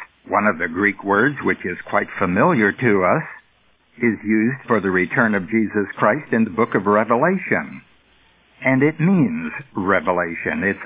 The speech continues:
apocalypsis, from which we get the Greek word apocalypse. And it's the name given in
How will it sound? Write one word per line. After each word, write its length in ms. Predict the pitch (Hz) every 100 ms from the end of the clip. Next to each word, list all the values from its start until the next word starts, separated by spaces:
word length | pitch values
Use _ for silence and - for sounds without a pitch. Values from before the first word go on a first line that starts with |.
| -
apocalypsis, 1200 | 101 - 104 98 - 180 180 151 101 - - 85 - - - _ _ _ _ _ _ _
from 140 | 127 101
which 320 | 87 - -
we 140 | 95
get 220 | 80 101 -
the 80 | 98
Greek 440 | 76 78 107 131 -
word 520 | 101 110 110 160 180 - _ _ _ _ _ 147
apocalypse. 840 | 131 175 175 - 123 104 90 71 - - - _ _
And 360 | 110 90 85 78 -
it's 160 | 123 123 - -
the 80 | 151
name 420 | 139 95 104 127
given 280 | 101 98 107
in 180 | 104